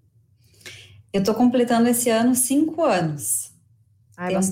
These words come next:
Speaker 2: bastante,
Speaker 1: passou
Speaker 2: tá?
Speaker 1: muito rápido. Cheguei em dezembro de dois mil e dezesseis aqui.
Speaker 2: Uhum. Rápido, né? E qual que foi o
Speaker 1: Uhum.
Speaker 2: motivo? Qual que foi a, a, a sua decisão? Assim, por que da sua decisão de, de,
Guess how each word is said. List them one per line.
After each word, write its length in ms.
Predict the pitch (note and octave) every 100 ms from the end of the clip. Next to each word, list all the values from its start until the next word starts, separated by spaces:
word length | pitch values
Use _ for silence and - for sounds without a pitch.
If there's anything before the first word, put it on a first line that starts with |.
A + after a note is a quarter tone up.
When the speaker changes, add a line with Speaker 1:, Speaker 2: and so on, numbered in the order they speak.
| G#3 E3+
Speaker 2:
bastante, 40 |
Speaker 1:
passou 340 | G3 G3+ A#3 G#3+
Speaker 2:
tá? 60 |
Speaker 1:
muito 360 | A#3 B3+ B3+ C4+
rápido. 760 | A#3 G#3 G3 G3 G3+ G3 F3+
Cheguei 680 | F3 G3+ G3+ F#3+ A3+ A3+ -
em 360 | G#3+ G#3 G3+ G3
dezembro 540 | G3+ G3 A3 C4+ C4+
de 80 | B3+
dois 240 | C4 B3
mil 140 | A#3+ A#3
e 40 |
dezesseis 720 | A3+ A3+ A3+ - F3+ E3 D#3
aqui. 400 | D#3+ - D3+ D#3+ - _ _ _ _ _ -
Speaker 2:
Uhum. 380 | G3 F#3 F3 E3+ - - _ _ _ _ _ _ _ _ _ _ _ _
Rápido, 500 | F3 F3+ F3+ D#3+ D#3
né? 280 | E3 F3 G#3+ - - _ _ _ _ G3
E 120 | G3
qual 200 | A3+ A#3+
que 80 | -
foi 120 | B3+
o 20 |
Speaker 1:
Uhum. 60 | A#3
Speaker 2:
motivo? 540 | A3 - A3 F#3 F3+ F3
Qual 220 | - G3+
que 120 | G#3
foi 240 | A3 A3 G3+
a, 60 |
a, 460 | G3 F#3 F#3 F3+ -
a 40 |
sua 200 | F#3 G3+
decisão? 640 | F#3 F#3+ - F#3+ F#3+ F3+ E3+
Assim, 220 | E3+ F3
por 160 | G#3+
que 140 | A3 A#3+
da 100 | B3+
sua 140 | A#3+
decisão 640 | G#3 G#3 G#3+ F#3+ G3 F#3+
de, 500 | F#3+ G3 F#3+ F#3 F3
de, 400 | E3+ F3+ F3+ F3